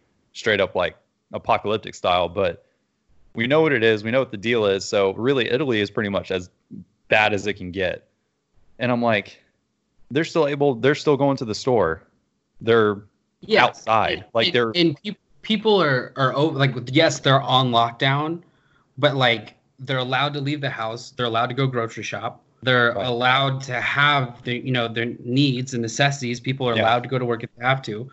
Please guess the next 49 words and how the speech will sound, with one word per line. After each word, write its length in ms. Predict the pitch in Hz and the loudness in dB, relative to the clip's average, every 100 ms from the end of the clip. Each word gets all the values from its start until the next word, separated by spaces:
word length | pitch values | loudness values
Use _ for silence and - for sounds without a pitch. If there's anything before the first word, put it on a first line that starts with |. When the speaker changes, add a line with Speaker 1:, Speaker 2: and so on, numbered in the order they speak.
| - - | -12 0
Speaker 2:
but 100 | 139 | 2
they 80 | 143 | 4
just 180 | 143 | 2
can't 160 | 147 139 | 2 -2
travel 440 | - 123 131 123 | -2 0 0 0
freely 460 | 113 - 123 120 117 | -8 -6 -4 -2 -4
ac-, 100 | 113 | -6
around 220 | 131 120 117 | -4 -2 -2
the 60 | |
country, 320 | 113 135 135 117 | -2 -2 -2 -2
which 200 | 113 110 | -6 -4
nobody 280 | 117 117 | -4 -4
should 200 | 113 110 | -6 -6
be 80 | 107 | -6
doing 280 | 110 110 107 | -4 -2 2
anyway. 480 | 131 104 104 107 139 - - | 2 0 -6 -8 -10 -14 -10
Speaker 1:
Yeah. 200 | 104 101 90 | -2 0 4
Speaker 2:
And 380 | 135 120 120 - _ _ _ 135 | 4 4 -2 -8 _ _ _ -4
there's 240 | 139 123 | 0 0
a 60 | 123 | -2
curfew. 600 | 135 - - - - - | -4 -4 -4 -4 -6 -12
Speaker 1:
<clears throat> 40 | - _ | -20 _
Speaker 2:
which, 300 | 135 131 - 135 | -10 -8 -10 -2
yeah, 480 | 170 160 175 110 98 | 0 2 2 0 -6
you 180 | 117 120 | -8 -8
shouldn't 400 | - 147 143 123 | -6 -2 -2 -2
be 120 | 131 | -6
going 380 | 123 123 127 117 | -4 -4 -4 -4
out 200 | 117 117 | -4 -4
at 100 | 110 | -4
night 240 | 113 117 - | -6 -6 -10
and 80 | 104 | -10
hanging 260 | 117 113 | -6 -4
out 140 | 113 104 | -6 -8
with 120 | 104 | -4
friends 240 | 123 117 | -2 -2
right 140 | 101 92 | -4 -10
now. 140 | 98 | -14
Like, 120 | 101 | -12
that's 180 | 107 107 | -10 -2
not 220 | 117 117 | 0 0
the 60 | - | -4
thing 200 | 113 104 | -8 -8
to 60 | 95 | -8
do. 300 | 104 - - _ - 107 | -12 -12 -20 _ -14 -4
Speaker 1:
Yeah. 160 | 98 | 2
Speaker 2:
Like, 220 | 123 120 - | 4 2 -2
yeah, 260 | 135 143 | 2 2
t-, 800 | 123 - 143 _ _ - 151 151 | 0 -8 -20 _ _ -12 -4 -4